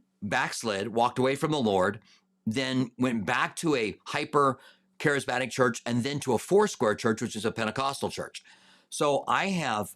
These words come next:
f-, five or six years of my life that I was in the Pentecostal church. And one thing that I loved about the Assembly of God, the Foursquare churches, was the, the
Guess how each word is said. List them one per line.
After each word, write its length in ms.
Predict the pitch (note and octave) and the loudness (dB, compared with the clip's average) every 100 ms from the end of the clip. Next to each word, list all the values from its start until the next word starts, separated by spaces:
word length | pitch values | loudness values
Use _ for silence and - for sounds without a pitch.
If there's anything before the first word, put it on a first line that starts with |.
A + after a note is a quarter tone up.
| _ - - - | _ -20 -12 -12
f-, 80 | |
five 360 | - - A#2 C#3+ | -6 0 2 2
or 80 | C3 | -2
six 320 | - D#3 - | -4 -8 -6
years 600 | C3 E3+ C3+ C#2 - - _ _ - | -2 0 0 -2 -10 -14 _ _ -4
of 200 | A#2+ G#2+ | -2 0
my 160 | G#2 | 0
life 480 | G#2 D3 A#2+ A#2 - _ _ _ _ - | 2 2 2 -2 -10 _ _ _ _ -12
that 160 | B2 A#2+ | -4 0
I 80 | A#2 | 0
was 180 | A#2+ C3+ | 0 0
in 120 | B2 | 0
the 80 | A2 | 0
Pentecostal 720 | - C#3+ C3+ C3 B2+ - A2 | -4 -6 -4 -2 -4 -2 -4
church. 480 | - - - - - _ - - - - _ - | -2 -4 -4 -16 -18 _ -20 -20 -20 -20 _ -8
And 340 | D3 C#3 B2 - _ _ _ _ - | -4 -4 -4 -8 _ _ _ _ 0
one 180 | D3+ G#3 | 2 2
thing 160 | A#3+ | 2
that 140 | A3 C3 | 2 2
I 80 | |
loved 460 | A2+ A2 C3+ A2 F#2+ - | 2 2 2 -2 -6 -6
about 500 | A2 A2+ G2+ F#2+ - _ _ _ _ - A2 - | 0 2 2 0 -6 _ _ _ _ -16 -14 -6
the 120 | B2+ | -4
Assembly 400 | G#2 C#3+ C3+ A#2+ | -2 -2 0 0
of 40 | |
God, 300 | A2+ A2 A2 | 2 2 2
the 80 | G2 | -2
Foursquare 480 | - A#2 A2 A#2+ A2 | 0 0 2 0 0
churches, 460 | - A2+ A#2 G#2+ - - - _ - - | 2 0 0 -6 -8 -20 -20 _ -10 0
was 200 | C3 C3 | 0 0
the, 240 | C#3+ - _ _ _ | -6 -8 _ _ _
the 260 | B2 B2+ - | -6 -6 -8